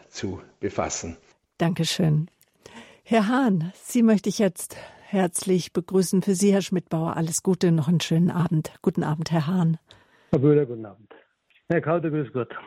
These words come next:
Speaker 1: Grüß Gott, Herr Hahn.
Speaker 3: Erstens wollte ich Ihnen mal danken, dass Sie sich den Fragen, den schwierigen Fragen stellen. Und zweitens, ich hätte zwei Fragen.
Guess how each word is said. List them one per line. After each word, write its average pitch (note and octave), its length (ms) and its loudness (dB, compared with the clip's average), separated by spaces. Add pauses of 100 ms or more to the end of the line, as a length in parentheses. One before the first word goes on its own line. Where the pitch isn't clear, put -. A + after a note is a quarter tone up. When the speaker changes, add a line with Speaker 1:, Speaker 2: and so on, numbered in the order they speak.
(560)
Speaker 1:
Grüß F#3+ 240 -2
Gott, C#3 240 -2
Herr B2+ 180 0
Hahn. E2+ 380 -6 (540)
Speaker 3:
Erstens D3+ 360 0
wollte D3+ 300 0
ich C3 120 -2 (500)
Ihnen D#3 160 4
mal C3+ 120 2
danken, D3+ 380 -4
dass C3 140 0
Sie A#2 80 -10
sich B2 200 -4 (880)
den A#2 100 -4
Fragen, B2+ 540 -4 (1120)
den B2+ 100 -2
schwierigen C#3 380 -2
Fragen A2 440 -4 (920)
stellen. D3 380 2 (520)
Und D3 160 -2
zweitens, D3+ 440 -2 (1000)
ich B2 140 0
hätte E3 320 0
zwei D3 180 0
Fragen. A2+ 360 -10